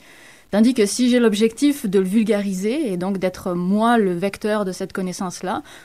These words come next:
bah, tout d'un coup, euh, je vais prendre des notes, je vais le regarder, je vais aller beaucoup plus loin que la question, je vais, euh,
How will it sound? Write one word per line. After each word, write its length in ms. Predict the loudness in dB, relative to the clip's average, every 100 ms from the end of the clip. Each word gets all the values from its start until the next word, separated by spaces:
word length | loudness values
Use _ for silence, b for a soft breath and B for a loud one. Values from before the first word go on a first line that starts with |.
| -8
bah, 120 | -6
tout 120 | -2
d'un 120 | -2 0
coup, 260 | 2 2
euh, 100 | 2
je 100 | -2
vais 100 | -6
prendre 240 | -8 -6 0
des 100 | 0
notes, 340 | 0 -4 -8 -8
je 60 |
vais 60 | -6
le 60 | -4
regarder, 520 | -4 -2 -2 -2 -4
je 80 | -4
vais 60 |
aller 100 | -4
beaucoup 220 | -4 -4 0
plus 120 | 0
loin 180 | 0 0
que 80 | -4
la 80 |
question, 480 | -6 -8 -6 -6 -6
je 100 | -8
vais, 200 | -8 -6
euh, 100 | -6